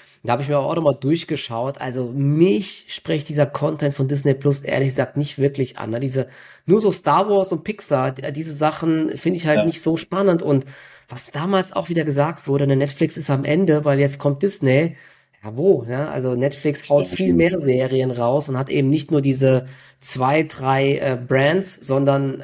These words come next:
Speaker 1: ha-, haut halt immer wieder auch komplett neue Sachen einfach raus an Serien und sind da viel breiter aufgestellt. Trotzdem, Disney wird sein Publikum haben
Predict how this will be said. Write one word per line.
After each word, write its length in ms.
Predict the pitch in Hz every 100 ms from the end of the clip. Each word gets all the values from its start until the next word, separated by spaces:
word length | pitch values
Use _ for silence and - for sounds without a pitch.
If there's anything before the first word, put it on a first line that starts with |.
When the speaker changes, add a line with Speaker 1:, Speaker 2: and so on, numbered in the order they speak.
| -
Speaker 1:
ha-, 160 | 123
haut 160 | 139 143
halt 140 | 143
immer 180 | - 151
wieder 140 | 147 147
auch 80 |
komplett 320 | - 131 135 127
neue 260 | 131 175
Sachen 360 | 117 107 - 113
einfach 420 | 110 113 120 113
raus 320 | 110 131 135 - - - -
an 120 | 120
Serien 420 | 117 123 131 135
und 80 | 120
sind 160 | 127
da 100 | 127
viel 220 | 120 143 135
breiter 400 | 123 131 127 120
aufgestellt. 480 | 131 - 135 123 117
Trotzdem, 440 | 151 151 131 117
Disney 320 | 131 139 131
wird 120 | 139
sein 200 | 139 127
Publikum 480 | 143 143 135 131 120
haben 400 | 127 139 147 143